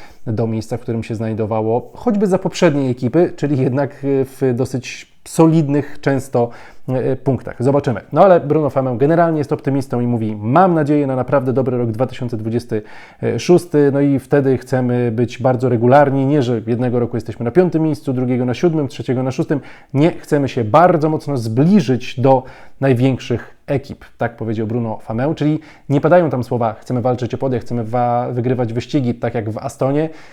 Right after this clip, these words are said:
tylko Alpine, część wielkiego koncernu francuskiego, mówi: „No i chcemy być bliżej, e, tych czołowych, e, ekip”, więc, e,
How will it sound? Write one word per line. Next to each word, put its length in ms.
tylko 280
Alpine, 500
część 300
wielkiego 360
koncernu 560
francuskiego, 720
mówi: 400
„No 380
i 120
chcemy 400
być 200
bliżej, 640
e, 40
tych 240
czołowych, 560
e, 220
ekip”, 300
więc, 560
e, 60